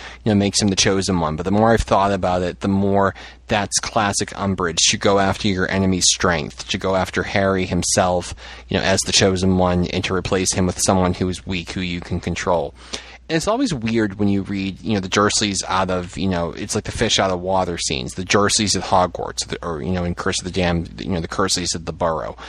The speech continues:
And it, it, it's just a weird, uh, placement, and you don't get a lot of emphasis on, you know, Petunia and Vernon. They're off in the background, kinda wigged out,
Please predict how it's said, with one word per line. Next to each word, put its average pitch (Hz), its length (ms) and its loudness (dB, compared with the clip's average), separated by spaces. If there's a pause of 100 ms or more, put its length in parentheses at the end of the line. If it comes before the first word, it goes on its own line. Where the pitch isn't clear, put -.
(340)
And 95 440 -4
it, 101 180 -6
it, 110 260 -4
it's 117 140 -2
just - 160 2
a 117 80 2
weird, 101 800 0
uh, 90 420 -4
placement, 104 540 -4
and 110 120 2
you 117 60 4
don't 143 140 2
get 185 100 2
a 165 80 0
lot 135 140 4
of 113 100 -2
emphasis 107 500 -2
on, 92 460 -2
you 104 140 -2
know, 92 80 0
Petunia 95 640 2
and 90 360 -2 (400)
Vernon. 95 440 4
They're 92 180 2
off 98 220 2
in 104 80 4
the 95 60 0
background, 95 540 0
kinda 92 220 0
wigged 92 340 -4
out, 87 380 0